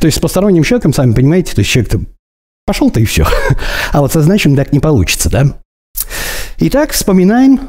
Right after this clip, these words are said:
ролик, про который я вам говорил. Как нам принять решение, когда гештальт не закрыт? Представьте себе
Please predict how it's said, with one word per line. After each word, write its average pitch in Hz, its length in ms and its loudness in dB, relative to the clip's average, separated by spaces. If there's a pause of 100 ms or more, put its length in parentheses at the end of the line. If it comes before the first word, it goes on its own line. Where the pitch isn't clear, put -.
(120)
ролик, 151 360 2
про - 120 -2
который 165 280 0
я 143 60 2
вам 139 160 2
говорил. 127 380 0 (760)
Как 190 260 -2
нам 156 240 0
принять 139 400 0
решение, 226 680 2 (260)
когда 139 260 2
гештальт 135 460 0
не 123 140 2
закрыт? - 520 -2 (300)
Представьте 202 460 0
себе 98 460 0